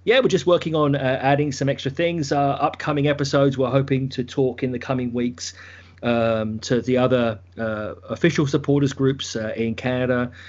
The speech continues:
in Ottawa and Toronto, uh, as well as I've already been speaking and seeing, uh, delighted to see in Victoria, B C, they're looking at starting a chapter, and we hope to have a guest on, uh, from, um, from that fledgling group in a few weeks,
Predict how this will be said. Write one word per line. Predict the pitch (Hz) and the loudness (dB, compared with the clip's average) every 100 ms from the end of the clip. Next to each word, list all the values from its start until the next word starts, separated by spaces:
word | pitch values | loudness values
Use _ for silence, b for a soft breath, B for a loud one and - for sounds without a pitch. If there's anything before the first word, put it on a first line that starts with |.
| B - | B -8
in | 107 104 101 | -4 -2 0
Ottawa | 113 127 123 123 120 120 | 2 4 4 2 0 -2
and | 107 110 107 104 | -4 -4 -4 -6
Toronto, | - 120 131 151 151 143 139 139 B B | -4 2 2 2 0 2 2 -2 B B
uh, | 107 107 110 | -8 -4 -2
as | 120 | 0
well | 117 135 | 2 4
as | 127 | 4
I've | 127 120 | 2 0
already | 135 135 123 | 2 2 0
been | 123 | -2
speaking | - 131 120 123 117 | -4 -4 -4 -4 -4
and | 113 110 | -4 -4
seeing, | - 120 117 | -2 -2 -2
uh, | |
delighted | 107 123 127 139 - | -2 2 2 0 -4
to | |
see | 113 127 117 117 | -4 -2 0 -2
in | 113 113 110 | -2 -2 0
Victoria, | 135 135 170 208 185 123 | -2 -2 0 4 4 2
B | - 113 | 0 -6
C, | 110 131 117 113 B B B B - | -4 -2 -2 -4 B B B B -4
they're | 120 117 | -2 0
looking | 113 123 127 120 | -2 -2 -2 -4
at | - | -6
starting | - 120 117 | -4 -4 -4
a | 107 | -6
chapter, | - 120 - 117 107 107 | -4 -4 -4 -4 -2 -4
and | 107 107 | -6 -4
we | 107 | -2
hope | 113 | -4
to | - | -4
have | 113 107 | -6 -4
a | |
guest | 101 110 - | -4 -4 -2
on, | 110 104 101 | -2 -2 -4
uh, | 104 101 | -6 -8
from, | - 110 107 104 | -6 -4 -2 -4
um, | 95 92 92 - B B B | -6 -6 -10 -14 B B B
from | - 117 | -2 2
that | 117 110 | 2 2
fledgling | 143 139 139 123 | 2 4 4 0
group | 107 110 104 | 0 -4 -4
in | 107 | -8
a | 104 | -8
few | - 110 | -6 -6
weeks, | 107 107 - | -4 -6 -8